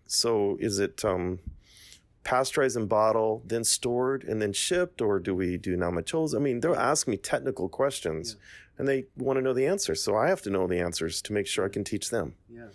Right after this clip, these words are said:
Speaker 1: It's fun.
Speaker 2: Yeah.
Speaker 1: It's a lot of fun.
Speaker 2: So it keeps you on your toes.
Speaker 1: Yeah.
Speaker 2: Yeah, absolutely. Very exciting. And then, well, then, Midori, so you're in a, an interesting position, whereas you have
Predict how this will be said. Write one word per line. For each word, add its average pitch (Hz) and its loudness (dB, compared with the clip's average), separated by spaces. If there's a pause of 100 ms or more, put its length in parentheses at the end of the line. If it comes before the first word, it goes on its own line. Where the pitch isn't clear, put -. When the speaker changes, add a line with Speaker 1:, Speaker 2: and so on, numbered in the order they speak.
(340)
Speaker 1:
It's - -14
fun. - -2 (200)
Speaker 2:
Yeah. 135 -6
Speaker 1:
It's - -4
a 127 2
lot 151 4
of 143 0
fun. - -4
Speaker 2:
So 113 -2
it 92 0
keeps - -2
you 117 2
on 107 0
your 101 -2
toes. 98 0 (100)
Speaker 1:
Yeah. 78 -8 (340)
Speaker 2:
Yeah, 113 -2
absolutely. 98 -2
Very 123 0
exciting. 92 -4 (360)
And 123 0
then, 127 0
well, 113 2
then, 113 0
Midori, 113 4
so - 2
you're 143 4
in 117 2
a, 90 -2 (460)
an 95 0
interesting 104 2
position, 98 2
whereas 87 2
you 110 2 (160)
have 95 4